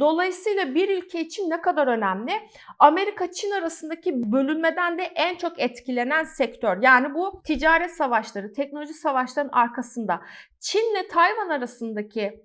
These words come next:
gerilime de baktığımız zaman orada politik uzman olmadığım için sınırlar konusunda yorum yapmayacağım. Fakat ticari olarak bu çip konusu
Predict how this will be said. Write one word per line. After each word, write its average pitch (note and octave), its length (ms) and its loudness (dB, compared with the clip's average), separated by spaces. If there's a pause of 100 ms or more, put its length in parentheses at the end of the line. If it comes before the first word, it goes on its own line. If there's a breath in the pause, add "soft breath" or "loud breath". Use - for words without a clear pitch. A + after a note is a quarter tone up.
(120)
gerilime A3 520 0
de G3 120 2
baktığımız F#3+ 500 -2
zaman C#4+ 340 -2
orada E4+ 440 4 (400 loud breath)
politik D#4 360 2
uzman D#4+ 300 -4
olmadığım D#4+ 480 0
için D#4 220 -8
sınırlar D#4 540 0
konusunda D#4 380 -6
yorum D#4+ 240 -6
yapmayacağım. A3 520 -2
Fakat C#4+ 360 -2
ticari D#4 580 2
olarak D4 500 2
bu D4 100 -4
çip - 260 -14
konusu C4 420 -2